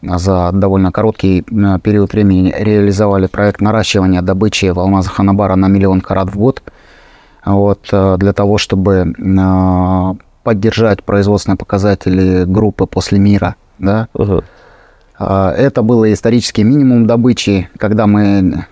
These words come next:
Speaker 1: нивелировали как раз, а, те, а, последствия, а, кризиса после коронавируса. Это был две тысячи двадцать первый год, пос-, после чего в две тысячи двадцать втором году снова,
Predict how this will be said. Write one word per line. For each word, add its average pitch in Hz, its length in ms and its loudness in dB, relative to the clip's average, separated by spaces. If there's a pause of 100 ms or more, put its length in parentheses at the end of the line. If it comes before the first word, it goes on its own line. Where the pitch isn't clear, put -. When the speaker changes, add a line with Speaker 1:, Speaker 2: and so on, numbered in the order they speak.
(100)
Speaker 1:
нивелировали 107 800 2
как - 240 -6
раз, - 420 -4
а, 95 460 0
те, 101 460 0 (120)
а, 95 220 0
последствия, 95 840 -2 (320)
а, 92 380 0 (640)
кризиса 98 800 -2 (100)
после 101 320 -2
коронавируса. 110 920 0 (200)
Это 98 220 -2
был 101 160 0
две 95 160 0
тысячи - 320 -4
двадцать 95 280 -2
первый 117 320 2
год, 98 300 -2 (300)
пос-, - 200 -6 (220)
после 117 260 0
чего 123 240 0
в 107 60 0
две 104 120 0
тысячи - 280 -4
двадцать 104 240 -2
втором 104 280 0
году 101 200 -2
снова, 113 460 0